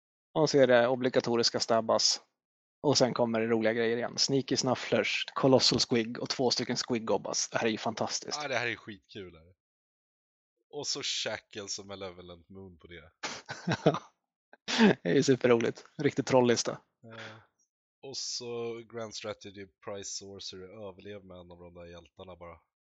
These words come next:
Speaker 1: Ja, och det ska väl inte vara något problem. Man kommer ha annat att tänka på. Och så Squiggen och
Speaker 2: Jag tänkte just det, Haggan med Amulet of Destiny.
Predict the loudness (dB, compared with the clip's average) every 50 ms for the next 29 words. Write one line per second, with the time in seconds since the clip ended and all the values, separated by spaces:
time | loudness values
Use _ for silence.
0 | _ _ _ _ _ _ _ 4 4 4 4 0 -6 -14 _ _ -4 -4 -4 -2
1 | -4 -4 -4 -4 -4 -6 -4 -6 -6 -8 -8 -8 -10 -16 _ _ _ _ _ _
2 | _ _ _ -12 -8 -6 -4 -2 0 2 2 2 0 -4 -4 -6 -6 -4 -4 -4
3 | -2 0 0 -2 -2 -6 _ _ _ _ _ _ _ _ _ _ _ -10 -8 -6
4 | -6 -8 -2 -2 -2 0 0 -2 -2 -2 -4 -8 -8 -10 -10 -12 -16 _ _ _
5 | _ _ _ _ _ _ -16 -12 -6 -4 -4 -4 -2 -4 -8 -8 -8 -10 -10 -10
6 | -10 -8 -6 -6 -6 -6 -8 -12 _ _ _ _ _ _ -16 -16 -12 -6 -4 -4
7 | -4 -6 -12 -20 _ _ -8 -6 -6 -6 -8 -10 -12 -10 -10 -10 -10 -10 -12 -14
8 | -14 -14 -16 _ _ -20 -20 -20 _ _ _ -16 -14 -12 -12 -12 -12 -14 _ -20
9 | -20 -20 -20